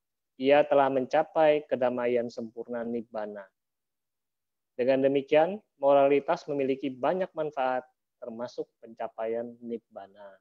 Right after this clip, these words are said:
Itu ada di Anguttara Nikaya. Nah, jadi itu kenapa sila itu bisa mencapai nibbana, karena sila itu awalnya,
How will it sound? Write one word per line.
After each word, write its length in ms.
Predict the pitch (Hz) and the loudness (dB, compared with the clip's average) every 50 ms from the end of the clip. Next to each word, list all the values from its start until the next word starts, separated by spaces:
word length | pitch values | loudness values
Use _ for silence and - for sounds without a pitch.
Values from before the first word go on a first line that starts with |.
| _ _ _ _ _ _ _ _ _ _ _ _ _ | _ _ _ _ _ _ _ _ _ _ _ _ _
Itu 240 | 117 _ - 127 | -20 _ -14 -10
ada 240 | 113 110 113 113 110 | -10 -8 -4 -4 -4
di 160 | 104 113 117 - - | -4 -6 -8 -10 -10
Anguttara 560 | 117 117 113 117 113 - 113 113 113 107 110 | -10 -8 -8 -8 -8 -8 -8 -8 -6 -6 -6
Nikaya. 480 | 110 110 110 - 107 104 104 101 101 101 _ _ _ _ _ _ _ _ _ _ _ _ _ _ _ _ _ _ _ _ _ 117 | -6 -8 -10 -10 -12 -12 -12 -12 -12 -16 _ _ _ _ _ _ _ _ _ _ _ _ _ _ _ _ _ _ _ _ _ _
Nah, 240 | 113 107 107 101 95 92 - _ _ _ _ _ _ _ _ _ _ _ _ _ _ | -8 -6 -6 -6 -8 -10 -16 _ _ _ _ _ _ _ _ _ _ _ _ _ _
jadi 320 | 107 101 120 143 170 170 165 - _ _ _ _ _ _ _ _ _ _ _ | -6 -2 0 0 0 0 -2 -6 _ _ _ _ _ _ _ _ _ _ _
itu 560 | - 120 - _ - 196 202 202 175 139 131 - _ _ _ | -20 -20 -18 _ 2 4 4 4 4 2 -2 -8 _ _ _
kenapa 400 | 139 131 127 123 - - 175 180 | -2 0 2 0 2 0 0 -2
sila 400 | - - - 151 135 135 127 123 | -2 -2 0 2 4 6 6 4
itu 400 | 127 123 - 190 202 214 214 - _ _ _ | 2 0 0 0 0 0 -2 -6 _ _ _
bisa 240 | - 127 123 - 135 | -12 -12 -6 -4 -2
mencapai 400 | 131 131 131 - 127 - 139 127 | -2 0 0 -2 -2 0 2 2
nibbana, 560 | 131 127 117 120 117 131 165 196 208 202 202 - _ _ _ _ _ | 2 2 2 2 2 2 2 2 0 -2 -4 -8 _ _ _ _ _
karena 240 | - 127 135 185 196 | -4 0 0 0 0
sila 320 | - - 175 156 147 147 | 0 0 4 4 6 6
itu 160 | 143 - 196 - - | 6 4 2 2 4
awalnya, 560 | 151 156 165 160 160 175 175 156 139 127 - | 4 6 8 8 6 6 6 4 2 0 -2